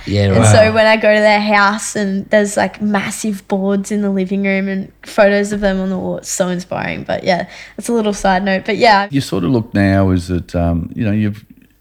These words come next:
Speaker 3: you've got, I mean, as a female, I mean, you, you look at life, and I'm,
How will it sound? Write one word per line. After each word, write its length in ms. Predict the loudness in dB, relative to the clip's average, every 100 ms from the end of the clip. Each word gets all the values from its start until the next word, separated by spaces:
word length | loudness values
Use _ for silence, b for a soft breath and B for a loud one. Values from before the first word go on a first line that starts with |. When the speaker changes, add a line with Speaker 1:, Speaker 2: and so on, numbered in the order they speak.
| _ _ _ _ _
Speaker 3:
you've 240 | -4 -4 0
got, 260 | -2 -2
I 140 | -6 -8
mean, 220 | -2 0
as 160 | 0 -2
a 60 |
female, 520 | -4 -2 -2 -2 -2 -2
I 40 |
mean, 260 | -2 0 -2
you, 320 | -2 -6 -12
you 160 | -6 -4
look 180 | -4 -6
at 80 | -8
life, 320 | -6 -6 -4
and 80 | -4
I'm, 160 | -4